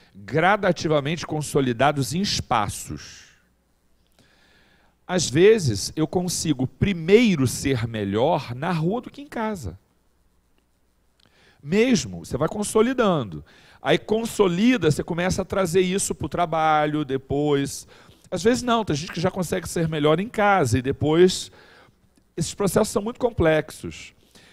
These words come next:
mas ele não é feito em integralidade.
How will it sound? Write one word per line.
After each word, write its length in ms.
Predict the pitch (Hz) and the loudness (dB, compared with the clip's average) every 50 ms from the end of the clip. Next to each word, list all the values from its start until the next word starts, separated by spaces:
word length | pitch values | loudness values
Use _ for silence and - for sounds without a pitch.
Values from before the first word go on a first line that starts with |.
| _ _ | _ _
mas 220 | 120 135 143 120 | -4 -4 0 2
ele 180 | 180 185 196 185 | 2 2 2 2
não 200 | 180 190 214 233 | 2 2 2 2
é 100 | 247 226 | 0 -2
feito 440 | - - 196 202 208 - - 196 - | 0 -2 -2 -2 -2 -6 -10 -12 -8
em 300 | - 190 202 214 220 208 _ | -4 -2 -2 -2 -2 -6 _
integralidade. 1300 | - 190 208 247 254 - - 226 202 185 202 190 185 196 214 202 147 110 95 82 78 76 - - 80 87 | -14 -12 -12 -12 -10 -4 -2 -2 -2 0 0 0 0 0 0 0 0 0 0 0 -2 -6 -10 -16 -20 -20